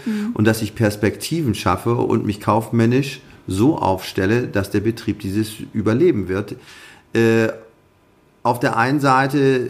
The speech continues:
Speaker 2: ist ja unser Haus seit über hundertzwanzig Jahren in Familienhände. Ich sag dann immer so salopp, „Ja Gott, ich hab jetzt Corona.“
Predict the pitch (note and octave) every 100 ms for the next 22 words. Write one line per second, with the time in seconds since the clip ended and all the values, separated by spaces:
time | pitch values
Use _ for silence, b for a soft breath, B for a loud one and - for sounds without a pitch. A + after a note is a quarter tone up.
0 | - - A#2+ A#2 A#2 A#2 A#2 A#2 A#2+ A2+
1 | - A#2+ A#2+ A#2+ A2+ A2+ A2 G#2+ G#2+ G#2+
2 | G#2 G2+ G#2 G#2 A#2 B2+ B2+ B2 B2 A#2+
3 | A2 A#2+ A#2 A2 A2 G#2+ A2 G#2+ A2 G#2+
4 | - G#2 G#2 - - A2 - - - G#2+
5 | G2 A2 A#2+ B2 B2+